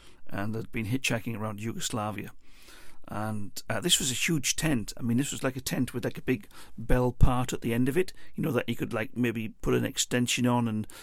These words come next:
have a conservatory or something. This was a huge tent. Um, and they, they'd, uh, dragged that around Yugoslavia with them. And one of the best stories that, uh,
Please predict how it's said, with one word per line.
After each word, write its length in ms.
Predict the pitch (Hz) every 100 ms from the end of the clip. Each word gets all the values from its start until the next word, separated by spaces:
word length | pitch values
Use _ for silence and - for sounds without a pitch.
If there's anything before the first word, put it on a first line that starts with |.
| -
have 120 | 127
a 60 | 123
conservatory 800 | 135 113 - 131 127 131 135 135
or 40 |
something. 400 | - 147 175 135
This 200 | 147 -
was 120 | 127
a 60 | 110
huge 420 | - 131 123 -
tent. 380 | - 95 98 - - - - - -
Um, 360 | - 117 107 -
and 240 | - 117 104
they, 120 | - 143
they'd, 380 | 151 120 - -
uh, 160 | 117 104 - -
dragged 220 | 147 -
that 160 | -
around 400 | 117 113 117 104 - - -
Yugoslavia 720 | 120 120 117 - 131 135 123
with 140 | 104 -
them. 180 | 104
And 180 | 101 104 - - -
one 120 | 120
of 60 | 120
the 60 | -
best 220 | 139 -
stories 340 | - 113 117
that, 240 | 113 104 -
uh, 160 | 107